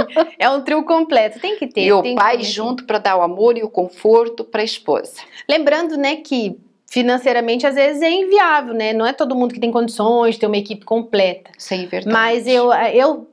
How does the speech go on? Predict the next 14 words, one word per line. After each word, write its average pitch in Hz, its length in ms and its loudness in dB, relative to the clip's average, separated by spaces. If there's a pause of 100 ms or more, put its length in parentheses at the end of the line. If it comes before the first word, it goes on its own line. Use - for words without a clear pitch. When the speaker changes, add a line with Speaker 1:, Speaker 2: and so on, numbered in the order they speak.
Speaker 1:
como 247 240 2
fotógrafa 240 800 2
e 254 120 -4
doula, 240 480 2
eu 220 180 2
falo 208 320 -2
assim 202 300 -10
que 202 280 -10
a 196 140 0
doula 226 680 2 (440)
deveria 214 720 0
ser 214 580 -2
o 208 80 -10
primeiro, 240 440 0